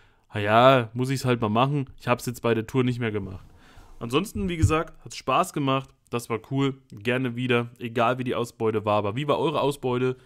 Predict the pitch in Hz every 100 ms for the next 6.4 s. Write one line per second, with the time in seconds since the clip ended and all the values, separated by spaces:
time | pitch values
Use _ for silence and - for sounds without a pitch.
0 | _ - 139 - 135 120 185 196 156 147
1 | - 143 139 - _ - 151 147 131 -
2 | 135 127 139 135 123 - 117 120 117 113
3 | 131 127 123 127 123 117 117 113 113 117
4 | 127 127 131 139 160 165 156 - 127 127
5 | 131 131 131 127 131 123 117 135 139 135
6 | 131 107 120 -